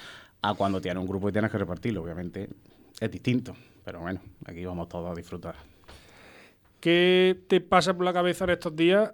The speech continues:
Speaker 2: cuando estás en tu casa y ves en tu, en tu hogar el timbre de la subida de la Virgen de Araceli?
Speaker 1: Pues pasan muchas cosas y muchos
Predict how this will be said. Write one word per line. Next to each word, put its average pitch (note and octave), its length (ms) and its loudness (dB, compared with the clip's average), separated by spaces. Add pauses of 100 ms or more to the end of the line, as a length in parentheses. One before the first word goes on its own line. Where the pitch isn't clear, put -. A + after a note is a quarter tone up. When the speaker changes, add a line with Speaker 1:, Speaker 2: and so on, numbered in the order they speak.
(180)
Speaker 2:
cuando D3+ 500 4
estás E3+ 240 4
en E3 60 0
tu E3+ 100 0
casa F#3+ 560 4
y E3 140 2
ves D#3 260 4
en D#3+ 140 -4
tu, D#3 400 -4 (120)
en D#3 180 -2
tu D#3+ 120 4
hogar D#3 380 6 (260)
el D#3+ 220 -2
timbre D#3 340 4
de D3 100 2
la D3 120 2
subida D3+ 280 2
de D3+ 60 2
la D3 80 2
Virgen D3 220 2
de C#3 60 0
Araceli? A#2+ 340 -10 (580)
Speaker 1:
Pues A#2+ 380 8
pasan B2 240 8
muchas A#2+ 220 4
cosas B2+ 360 6 (260)
y G#2 140 0
muchos G#2 560 0